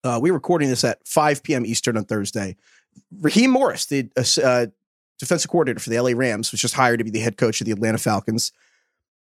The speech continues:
Big news for a lot of reasons. Uh, obviously, you know, primarily, like, you know, lack of diversity. Obviously, the head coaching ranks in the N F L do not represent the diversity of the amount of black players that are in the player pool. It's a huge issue, but also just Raheem Morris had,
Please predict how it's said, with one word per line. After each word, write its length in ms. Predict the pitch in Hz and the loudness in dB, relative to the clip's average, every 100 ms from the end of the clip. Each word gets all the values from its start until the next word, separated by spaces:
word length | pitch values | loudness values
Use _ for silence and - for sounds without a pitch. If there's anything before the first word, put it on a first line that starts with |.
| _ _ - | _ _ 2
Big 140 | 220 | 4
news 180 | 330 277 | 4 4
for 80 | 233 | 4
a 40 | |
lot 200 | 160 240 | 4 2
of 60 | 262 | 2
reasons. 380 | 269 240 254 - | 0 0 0 0
Uh, 200 | 147 123 | 0 2
obviously, 360 | 151 151 151 110 _ _ _ | 2 2 -2 -4 _ _ _
you 60 | 131 | -2
know, 140 | 107 | -2
primarily, 420 | - 127 127 120 | 0 2 2 2
like, 180 | 110 104 _ - | 0 -4 _ -6
you 60 | |
know, 160 | 98 87 _ _ | -6 -8 _ _
lack 260 | 113 117 110 | -2 0 0
of 80 | 107 | -4
diversity. 320 | 107 110 113 | -2 0 2
Obviously, 260 | 110 110 101 | 0 0 -2
the 40 | |
head 140 | 104 | -2
coaching 320 | - 107 - 104 | 0 0 0 -2
ranks 240 | 104 - | -2 -2
in 60 | 110 | -2
the 20 | |
N 60 | |
F 80 | 104 | 0
L 40 | 110 | 0
do 120 | - | 0
not 120 | 98 | -2
represent 500 | 101 101 104 110 104 - | -2 -2 0 0 -2 -2
the 320 | 104 98 73 | -2 -2 -6
diversity 480 | - 107 104 - 107 | -6 -2 -2 0 -2
of 80 | 98 | -2
the 80 | 104 | -4
amount 120 | 104 | -4
of 80 | 95 | -2
black 220 | 101 - | -2 0
players 280 | 110 107 104 | 0 2 2
that 80 | 101 | 0
are 120 | 95 - | 0 -2
in 60 | |
the 60 | 101 | 2
player 280 | - 160 135 | 4 4 4
pool. 380 | 151 131 113 _ _ | 0 0 -2 _ _
It's 100 | - | -10
a 40 | - | -2
huge 200 | 135 113 | 0 2
issue, 240 | 110 113 | 0 0
but 120 | 110 | 2
also 240 | 180 - - | 2 2 -4
just 180 | - | -6
Raheem 220 | 123 143 123 | 0 2 2
Morris 480 | 131 135 110 - - _ _ _ - | 2 2 2 0 -6 _ _ _ -2
had, 280 | 131 120 | 0 0